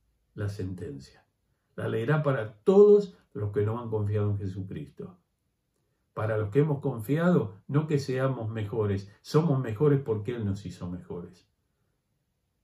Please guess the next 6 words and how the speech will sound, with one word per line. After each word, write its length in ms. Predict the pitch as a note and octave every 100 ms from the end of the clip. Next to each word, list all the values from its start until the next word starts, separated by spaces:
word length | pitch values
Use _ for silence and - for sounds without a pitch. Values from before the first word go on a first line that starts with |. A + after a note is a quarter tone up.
| _ _ _ _ _ _ _ _ _ _
Ninguna 580 | - G2+ G#2 C3+ D#3 C3
condenación 640 | A2+ A2 G#2+ G#2 G2+ B2 A#2
hay 280 | A2+ F#2 - _ _ -
para 200 | G#2 G2
los 200 | F#2+ -
que 420 | - F#2+ F2+